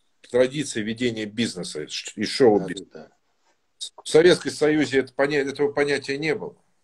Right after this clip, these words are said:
Speaker 2: А сейчас как?
Speaker 1: Сейчас, сейчас есть.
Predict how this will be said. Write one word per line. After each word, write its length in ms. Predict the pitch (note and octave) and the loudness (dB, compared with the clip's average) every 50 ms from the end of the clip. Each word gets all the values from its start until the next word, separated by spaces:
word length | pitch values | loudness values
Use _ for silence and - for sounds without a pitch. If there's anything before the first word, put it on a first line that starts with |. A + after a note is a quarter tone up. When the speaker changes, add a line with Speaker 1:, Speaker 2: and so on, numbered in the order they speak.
| _ _ _ _ _ _ _ _ _ _ _ _ | _ _ _ _ _ _ _ _ _ _ _ _
Speaker 2:
А 120 | - G#2+ | -12 -10
сейчас 460 | - - B2 A#2 - B2 A#2 A#2 - - | -8 -8 -8 -8 -6 -6 -8 -8 -8 -10
как? 220 | - C3+ C3+ C3+ - _ _ _ _ _ _ _ _ _ _ - | -10 -10 -10 -10 -12 _ _ _ _ _ _ _ _ _ _ -18
Speaker 1:
Сейчас, 500 | - - - - C#3 C#3+ E3+ F#3+ F#3+ F#3 - | -16 -14 -4 0 4 4 4 4 2 0 -6
сейчас 680 | - - - - - - - - G2+ G#2 B2 - - | -14 -14 -14 -14 -14 -10 -4 -2 0 0 0 -2 -4
есть. 520 | - F#3+ F#3+ E3+ D#3+ D#3+ - - - - | -4 -2 0 0 0 -2 -4 -12 -20 -20